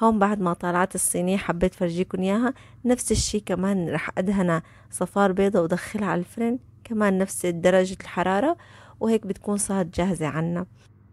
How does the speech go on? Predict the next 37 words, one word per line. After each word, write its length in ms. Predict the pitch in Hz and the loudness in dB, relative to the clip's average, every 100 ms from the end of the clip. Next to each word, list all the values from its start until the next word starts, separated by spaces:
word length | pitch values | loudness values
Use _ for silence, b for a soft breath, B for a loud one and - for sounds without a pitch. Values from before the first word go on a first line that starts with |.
| - - - - | -20 -20 -20 -4
هون 220 | 220 233 | 0 0
زاد 220 | 220 190 | 2 0
عندي، 680 | 170 202 220 185 190 226 247 - | 0 0 0 -2 -2 -2 -4 -6
آه، 260 | 170 165 156 | -6 -4 -6
قطعتين 640 | - - 165 - 196 214 | -8 -10 -10 -8 -10 -8
عجينتين، 800 | 202 196 175 175 175 185 202 226 226 | -8 -8 -6 -8 -8 -8 -6 -8 -8
فقلت 300 | 170 180 - | -8 -8 -6
لحالي: 400 | 190 - 202 196 | -10 -4 -2 -2
"شو 160 | 190 247 | -6 -6
بدي 300 | 247 196 - | -6 -2 0
أعمل 300 | 165 185 185 | 0 0 -4
فيهم؟" 340 | - 208 226 B B B B - | -4 -2 -2 B B B B -6
أنا 160 | 196 | -4
صراحة 400 | 190 196 208 - | -2 -4 -6 -4
ما 100 | 208 | -2
بحب 260 | 220 - 175 | -2 -2 -2
رجعهم 360 | 170 - 160 151 | -4 -6 -8 -6
على 80 | 151 | -8
الثلاجة. 560 | - 175 175 180 185 - | -6 -4 -2 -2 -6 -6
قلت 180 | 196 202 | -10 -10
لحالي: 280 | - 202 | -4 -2
"رح 160 | 196 - | -2 0
أعمل 280 | 185 202 165 | 0 0 -2
فيهم 260 | - 208 | -4 -4
وصفة 300 | 196 202 - - | -4 -4 -6 -8
حلو 360 | - 220 240 262 B B B B | -8 -2 0 0 B B B B
مع 120 | 175 | -6
حلو 320 | 170 - 202 | -6 -4 -2
العيش 380 | 185 156 185 - | 0 0 -2 -2
السرايا". 640 | 170 - 165 170 180 247 294 B B B - | -4 -4 -6 -6 -4 -4 -6 B B B -12
آه، 40 | 185 | -10
فقطعتهم 760 | - - - 220 214 175 170 | -8 -10 -6 -4 -4 -4 -4
مربعات 680 | 185 196 - 160 170 180 - | 0 -2 0 -2 -2 -4 -8
مثل 220 | 208 202 | -10 -6
ما 120 | 202 | -6
كنتم 160 | 202 208 | -6 -8
شايفين، 640 | 202 - 202 196 - 269 | -8 -4 -4 -4 -6 -6